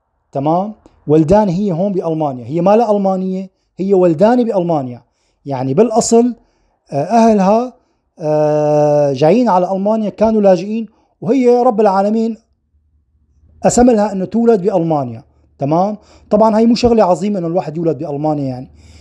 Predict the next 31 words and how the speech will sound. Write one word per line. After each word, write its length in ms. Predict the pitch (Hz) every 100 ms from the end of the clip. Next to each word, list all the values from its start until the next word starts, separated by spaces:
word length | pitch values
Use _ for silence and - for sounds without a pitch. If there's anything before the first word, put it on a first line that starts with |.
| -
يعني 200 | 147 143
الواحد 340 | 147 180 175 180
وقت 140 | 160
يولد 540 | 160 147 170 208 208 165
بألمانيا 540 | 170 165 185 202 185
ولا 240 | 160 156
بأوروبا 520 | 143 151 156 185 190 185
ولا 300 | 160 147 147
بأمريكا 1000 | 151 147 - - - 156 180 214 214 208
ولا 240 | 175 156
بالسنغال 640 | 143 - 170 160 165 202 202
ولا 180 | 175 156
بال-، 200 | 151 151
بالهند، 480 | 143 143 220 208 - _ _ _ _
يعني 120 | 139 147
ما 80 |
لها 80 | 220
شغلة 300 | - 214 220
عظيمة. 480 | 175 156 190 185 127 _ _ -
تمام؟ 340 | 139 160 196 - _ _ _
يعني 120 | 131
مو 80 | 165
هالشغلة 300 | 202 233 220
العظيمة 300 | 202 170 214
إنه 80 | 185
الواحد 260 | 185 160 180
يولد 220 | 196 156
ببلد 320 | 160 196 160
غير 180 | 160 160
بلده. 340 | 165 151 123 - _ _ _
تمام؟ 420 | 143 151 185 226